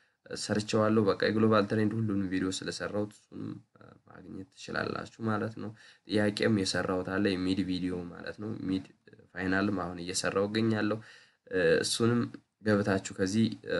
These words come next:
ማየት ትችላላችሁ። ሞር ግን ቴሌግራም ቻናሉን ብትቀላቀሉ ማትሪክ ፕላስ ዩኒቨርሲቲ በጣም ተጠቃሚ ትሆናላችሁ። ሁሎችንም ቪዲዮዎች ከዛ ማግኘት ትችላላችሁ። የተለያዩ ዶክሜንቶችንም እንዳልኳችሁ፣ እ፣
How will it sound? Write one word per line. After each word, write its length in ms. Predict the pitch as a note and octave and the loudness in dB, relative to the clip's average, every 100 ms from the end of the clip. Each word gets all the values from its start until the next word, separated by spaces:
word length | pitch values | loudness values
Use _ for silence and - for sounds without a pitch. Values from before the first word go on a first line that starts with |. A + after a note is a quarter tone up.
| E2+ | -2
ማየት 520 | F2 F2+ F2+ F2+ A#2+ | -2 -4 -2 2 2
ትችላላችሁ። 680 | - - G#2 G2 G2+ G#2+ A2 | 0 -4 0 2 2 2 2
ሞር 240 | A2 C#3 C#3 | 4 6 4
ግን 180 | B2+ C3 | 2 -2
ቴሌግራም 440 | A2+ G#2 G#2+ G#2+ G#2+ | 0 4 6 4 2
ቻናሉን 380 | G#2+ G#2 G#2 G#2 | 2 0 2 -2
ብትቀላቀሉ 720 | G#2+ - - G2 G2+ - E2+ | -6 -12 -4 2 2 2 0
ማትሪክ 320 | G2+ G2+ G#2 G#2 | 0 0 -4 -6
ፕላስ 260 | G#2 G2+ | -4 -4
ዩኒቨርሲቲ 500 | G2+ G#2 G#2+ A2 A2+ B2 | -2 0 0 0 -2 -2
በጣም 360 | B2+ A2 - D#3+ | -2 -2 0 2
ተጠቃሚ 420 | C#3+ D#2+ - D2+ G2+ | 2 0 0 0 0
ትሆናላችሁ። 520 | G2 F2+ E2+ E2+ E2+ | 0 -2 -2 -2 -2
ሁሎችንም 480 | C3+ D3+ D3+ - F2+ | 2 4 4 0 -6
ቪዲዮዎች 380 | F2 G2 A2+ A#2+ - - - _ | -4 2 2 2 -6 -18 -20 _
ከዛ 160 | - G2+ | 0 4
ማግኘት 340 | G#2 A2 A#2 A2+ | 6 6 4 2
ትችላላችሁ። 580 | - A2 G#2+ G#2 G2+ B2 | 0 2 4 4 2 0
የተለያዩ 360 | C#3 E3+ B2+ G#2+ | -2 0 2 2
ዶክሜንቶችንም 800 | G2+ G2+ G2 G2 F#2+ - A2 G#2 | 2 2 0 0 -4 -2 0 2
እንዳልኳችሁ፣ 680 | F#2+ F#2+ F#2+ G2+ G2+ - A#2 - | 2 2 2 0 0 -2 -4 -4
እ፣ 140 | - | -10